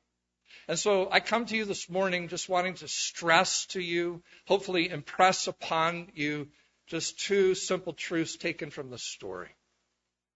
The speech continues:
What straying sheep we truly are, but what a seeking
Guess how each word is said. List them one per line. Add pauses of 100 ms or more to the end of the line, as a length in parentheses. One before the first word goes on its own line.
(460)
What (300)
straying
sheep
we
truly
are, (1500)
but
what
a
seeking